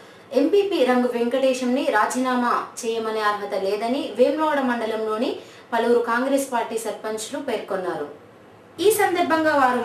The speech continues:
మాట్లాడుతూ, ఎంపీపీని పలువురు ఎంపీటీసీలు రాజీనామా చేయమని అడగడం సిగ్గుచేటు అని అన్నారు. శనివారం రోజున సిటీ న్యూస్తో మాట్లాడిన టీఆర్ఎస్ పార్టీ ఎంపీటీసీలు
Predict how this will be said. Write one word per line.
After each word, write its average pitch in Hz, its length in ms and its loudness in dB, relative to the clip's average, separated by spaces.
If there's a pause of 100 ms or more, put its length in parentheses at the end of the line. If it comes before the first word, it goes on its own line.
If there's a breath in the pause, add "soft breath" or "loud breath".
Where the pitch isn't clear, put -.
మాట్లాడుతూ, 277 520 2
ఎంపీపీని 311 880 2
పలువురు 254 280 2
ఎంపీటీసీలు 262 800 2
రాజీనామా 240 560 2 (120)
చేయమని 226 340 -2
అడగడం 214 520 0 (420 loud breath)
సిగ్గుచేటు 285 540 -2
అని 226 220 2
అన్నారు. 202 500 0 (140)
శనివారం 349 520 2
రోజున 277 280 0
సిటీ 285 400 -6
న్యూస్తో 262 300 -2
మాట్లాడిన 226 560 -4
టీఆర్ఎస్ 240 600 -4
పార్టీ 214 240 0
ఎంపీటీసీలు 233 840 -6